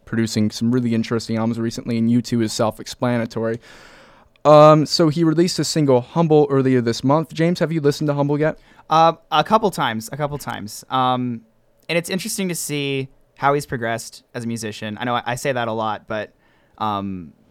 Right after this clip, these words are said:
Speaker 2: you know, he's still got the politically conscious lyrics, but
Speaker 1: Mm-hmm.
Speaker 2: not, it's not like it's gonna bite your face off with how politically conscious it is. Like, it's, it's subtle. It's, he does it well, as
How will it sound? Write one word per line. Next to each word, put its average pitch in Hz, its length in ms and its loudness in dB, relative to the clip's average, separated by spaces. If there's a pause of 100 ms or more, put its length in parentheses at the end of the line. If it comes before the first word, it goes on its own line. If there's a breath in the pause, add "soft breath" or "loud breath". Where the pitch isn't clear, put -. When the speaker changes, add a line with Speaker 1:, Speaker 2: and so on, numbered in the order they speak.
(260)
Speaker 2:
you 147 80 -6
know, 127 160 -2
he's 151 160 -6
still 185 180 -2
got 147 220 0
the 117 340 -4 (300)
politically 143 340 -4
conscious 123 640 -6
lyrics, 113 640 -8
but 110 260 -4
Speaker 1:
Mm-hmm. 117 140 2
Speaker 2:
not, 135 300 2
it's 139 180 -8
not 160 220 0
like 127 280 -2 (840)
it's 127 160 -8
gonna 135 180 -2
bite 117 320 -4
your 117 120 -10
face 117 300 -4
off 107 300 -6
with 110 160 -10
how 107 220 -6
politically 107 500 -12
conscious 110 460 -10
it 107 80 -8
is. 101 240 -10
Like, 123 160 -4
it's, 131 200 -8
it's 143 160 -8
subtle. 113 380 -4
It's, 117 160 -10
he 135 180 -12
does 131 160 -2
it 120 80 -10
well, 110 380 -4
as 107 320 -10